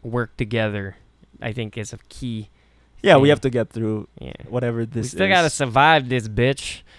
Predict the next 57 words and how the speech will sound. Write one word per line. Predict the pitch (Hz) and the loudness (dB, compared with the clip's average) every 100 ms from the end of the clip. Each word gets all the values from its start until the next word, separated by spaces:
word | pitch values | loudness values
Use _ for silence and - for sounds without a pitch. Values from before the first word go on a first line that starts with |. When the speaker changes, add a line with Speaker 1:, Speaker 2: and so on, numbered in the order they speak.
| - | -14
Speaker 2:
<laughs> | - 123 - 147 147 143 143 139 131 - - - - 135 123 - - | -6 -2 0 0 0 0 -2 -4 -6 -8 -12 -20 -10 -8 -8 -14 -10
I | 156 | -2
mean, | 156 143 131 120 139 - | 2 2 2 -4 -10 -16
back | 135 143 131 | -6 -2 -2
in | 139 | -2
the | 131 | -4
day | 123 127 | -2 0
when | 123 120 | -2 -4
people, | 127 113 120 | -6 -4 -2
like, | 117 117 | -2 -6
like, | 120 110 | -8 -8
save | - 143 135 | -8 -6 -4
the | 120 - _ _ _ | -6 -10 _ _ _
starving | - 135 127 123 | -8 -2 -2 -2
people | 120 127 120 | -6 -6 -4
in | 120 | -4
Africa, | 113 117 - 113 113 | -4 -6 -8 -12 -14
it's | - | -14
like, | 113 - - | -16 -16 -8
there | 403 | -4
are | |
other | 370 143 | -2 -2
things | 131 123 | -2 -2
going | 117 117 | -2 -2
on, | 110 123 156 | -2 -4 -4
but, | 139 147 175 | -4 -6 -6
you | 175 | -4
know, | 160 156 | 0 0
we | 151 | -2
decide | 143 151 139 139 | -2 2 4 4
at | 127 | 2
Speaker 1:
<laughs> | 127 | -2
Speaker 2:
this | - | -4
point, | - 127 127 - | -2 -2 -2 -6
this | 123 117 | -8 -6
is | 120 | -4
what | 123 | -2
we | 123 | 0
wanna | 123 123 | 0 -2
do. | 120 123 123 117 - _ _ _ _ | -2 0 0 -2 -8 _ _ _ _
I | 147 | 0
think | 151 143 | 2 0
there's | 127 | -2
nothing | 120 123 123 | -4 -4 -2
wrong | 120 113 113 | -2 -2 -2
with | 110 107 | -6 -6
that. | 107 98 - - | -6 -6 -10 -18
The | 107 | -6
same, | 135 131 127 117 - | -2 0 -2 -4 -8
you | - | -8
donate | 120 123 123 120 | -2 0 0 0
to | 120 | 0
a | |
church | 120 - 131 - | -2 -2 -4 -4
because | 117 117 | -6 -4
you | 117 | -6
think | - 117 110 - | -4 -4 -6 -14